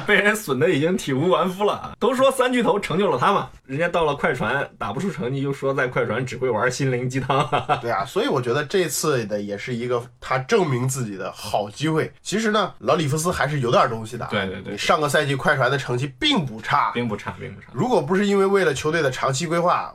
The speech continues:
Speaker 2: 他们没准可以去拿到更好的成绩。啊，里弗斯也算是通过了老板和杰里韦斯特的一个小考了。但是呢，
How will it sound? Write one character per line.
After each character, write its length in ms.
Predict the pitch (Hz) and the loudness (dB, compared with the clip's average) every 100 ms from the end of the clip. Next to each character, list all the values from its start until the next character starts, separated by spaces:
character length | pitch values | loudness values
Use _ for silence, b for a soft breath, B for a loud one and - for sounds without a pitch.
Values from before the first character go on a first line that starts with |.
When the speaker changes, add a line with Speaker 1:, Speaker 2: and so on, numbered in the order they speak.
| - | -4
Speaker 2:
他 160 | - | 0
们 120 | 262 147 | 0 2
没 220 | 131 277 | 0 2
准 180 | 202 127 | 0 2
可 140 | 185 | 0
以 80 | 170 | 0
去 120 | 135 | -2
拿 180 | 127 151 | 0 0
到 100 | 160 | 0
更 220 | - 302 | 0 0
好 200 | 135 107 | 0 -2
的 80 | 98 | -4
成 240 | - 104 | -10 -10
绩。 200 | 101 95 - _ | -10 -12 -14 _
啊， 80 | - | -6
里 140 | 196 123 | -4 -2
弗 120 | 175 | -2
斯 200 | 202 294 | 0 2
也 120 | 151 | 2
算 240 | 135 160 | 2 2
是 80 | 170 | 2
通 280 | 135 247 294 | -2 2 2
过 160 | 285 190 | 4 4
了 160 | 127 | 4
老 240 | 120 170 196 | 4 2 4
板 240 | 143 123 | 2 0
和 200 | - 180 | -2 -2
杰 160 | 185 196 | 2 2
里 80 | |
韦 140 | 190 131 | 2 0
斯 80 | 147 | 0
特 140 | 185 | 0
的 40 | |
一 140 | 143 180 | 0 -2
个 100 | 196 | -2
小 300 | - 135 156 | 0 2 2
考 320 | - 151 - | 4 0 -2
了。 60 | - - | -14 0
但 160 | 170 | 2
是 140 | 175 | 4
呢， 80 | 226 | 6